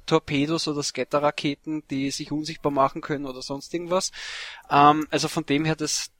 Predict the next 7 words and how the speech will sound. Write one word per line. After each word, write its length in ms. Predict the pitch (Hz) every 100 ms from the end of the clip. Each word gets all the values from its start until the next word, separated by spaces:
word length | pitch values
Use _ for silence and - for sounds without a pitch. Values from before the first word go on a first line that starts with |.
| _ _ _ _
lasse 280 | 151 131 147
ich 60 | 143
jetzt 140 | 143
auch 180 | 127 151
durchgehen. 560 | - 190 - 165 165 180 - _ _ - - - - - -
Ähm, 420 | 147 151 160 -
ja, 380 | 135 131 165